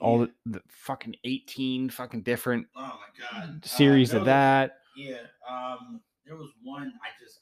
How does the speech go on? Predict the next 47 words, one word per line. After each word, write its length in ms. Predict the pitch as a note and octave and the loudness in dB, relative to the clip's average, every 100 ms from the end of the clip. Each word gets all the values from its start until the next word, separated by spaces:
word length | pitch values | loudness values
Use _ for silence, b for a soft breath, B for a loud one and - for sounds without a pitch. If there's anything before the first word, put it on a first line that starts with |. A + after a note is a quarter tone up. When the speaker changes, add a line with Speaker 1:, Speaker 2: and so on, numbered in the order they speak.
| _ | _
Speaker 2:
could 240 | _ A2+ - | _ _ -20
never 240 | - A2+ | -20 -20
get 180 | A2+ A2+ _ A2+ | -20 -20 _ _
into. 380 | A2+ _ A2+ A2 _ - | _ _ -20 -20 _ -20
I 40 | - | -20
could 100 | B2 A#2+ | -20 -20
never 140 | A#2 | -20
get 180 | A#2 A2 | -20 -20
into 120 | G#2 _ | _ _
Ghost 220 | F#2+ _ | _ _
in 60 | _ | _
the 80 | _ | _
Shell. 140 | _ _ _ _ _ _ _ _ _ _ _ _ _ _ _ _ - | _ _ _ _ _ _ _ _ _ _ _ _ _ _ _ _ 4
Speaker 1:
I 180 | C#3 D3+ | 6 6
tr-, 840 | - - - - - - - - | 0 -4 -4 -8 -6 -6 -6 -8
Speaker 2:
It 120 | F3+ | -8
just 220 | G#3+ G3 E3+ | -4 -6 -2
was 100 | C3+ | 6
Speaker 1:
there 220 | F3+ G3+ | 6 6
Speaker 2:
so 460 | - F#3 G3+ F#3 D3+ | 2 -10 -8 -8 -8
weird, 560 | C#3 E3+ A3+ G#3+ E3+ D3 | -10 -8 -2 0 0 -2
like 260 | D3 C#3+ F3+ | -4 2 4
Speaker 1:
If 180 | E3+ | 8
it 140 | G#3+ F3 | 8 8
was 180 | A3 D#3+ | 4 4
on, 380 | D3 D3 D#3 D#3 | 4 6 6 4
I 80 | |
would 160 | C#3+ B2+ | 2 0
watch 440 | G#2+ A2 A#2+ B2+ D3 | 0 2 2 0 -4
it, 200 | A2+ B2+ | -4 -6
but, 140 | A#2 | -6
like 200 | A#2+ A#2+ | -4 -4
Speaker 2:
it 40 | |
was 200 | A#2 - | -4 -8
like, 340 | G#3+ A#3 A3 D#3 - | -12 -10 -10 -12 -10
I 140 | F#3 A#3+ | -8 -6
didn't, 320 | A#3 A3+ G3+ | -8 -10 -10
never 340 | G3+ G#3+ G#3+ | -8 -8 -8
knew 140 | G#3 G#3+ | -10 0
what 240 | - A3+ | 2 4
the 60 | - | 6
hell 160 | - G3+ | 4 0
was 100 | F3+ | -6
going 320 | F#3+ G#3 G#3+ | -12 -10 -8
on. 340 | B3+ C4+ G#3+ D#3+ | -4 -4 -4 -8
Speaker 1:
<clears throat> 100 | - - _ | -14 -20 _
Yeah. 120 | - | -16